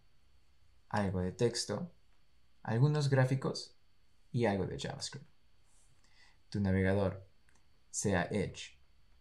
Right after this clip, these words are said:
o Chrome o Safari, tomará todo el contenido y lo procesará para hacer un sitio web. Se querrá añadir más interactividad a la página,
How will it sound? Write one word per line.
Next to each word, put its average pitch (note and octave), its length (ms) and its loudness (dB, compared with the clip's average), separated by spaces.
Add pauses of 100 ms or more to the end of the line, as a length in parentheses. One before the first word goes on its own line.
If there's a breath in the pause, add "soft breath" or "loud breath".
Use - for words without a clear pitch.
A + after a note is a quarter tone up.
(180)
o - 180 -8
Chrome A2+ 380 0 (640)
o - 100 -6
Safari, C#3 580 2 (680 loud breath)
tomará C#3+ 640 4
todo D3+ 200 10
el C#3+ 80 6
contenido C3 720 4 (160)
y C3 80 2
lo A2 160 2
procesará G#2+ 760 0
para G#2 180 0
hacer G2+ 380 -2
un G#2+ 140 -2
sitio F2+ 360 -4
web. E2+ 220 -10 (1700 soft breath)
Se C3+ 220 4
querrá D3 320 8
añadir B2 520 6
más A#2+ 420 2
interactividad G#2+ 1000 4
a G#2 100 -4
la F#2 180 -4
página, - 480 -4